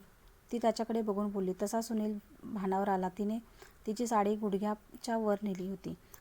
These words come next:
सुनील तिच्या मांडीकडे बघू लागला. तिचे शरीर वॅक्सिंग केलं होतं, त्यामुळे तिचे केळीच्या खुंदीसारख्या वाटणाऱ्या मांड्या चमकू लागल्या होत्या.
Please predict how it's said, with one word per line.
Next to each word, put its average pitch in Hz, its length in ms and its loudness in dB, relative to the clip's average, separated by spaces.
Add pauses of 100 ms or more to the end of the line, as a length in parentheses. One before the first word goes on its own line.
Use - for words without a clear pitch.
(120)
सुनील 233 320 0
तिच्या 226 240 0
मांडीकडे 202 480 2
बघू 190 240 0
लागला. 185 320 -2 (460)
तिचे 226 180 0
शरीर 220 340 2
वॅक्सिंग 208 460 0
केलं 196 200 2
होतं, 180 320 -4
त्यामुळे 214 380 0
तिचे 208 240 -2 (640)
केळीच्या 214 540 4 (560)
खुंदीसारख्या 220 680 2
वाटणाऱ्या 202 400 2
मांड्या 208 360 2
चमकू 196 380 -2
लागल्या 196 300 0
होत्या. 190 240 -6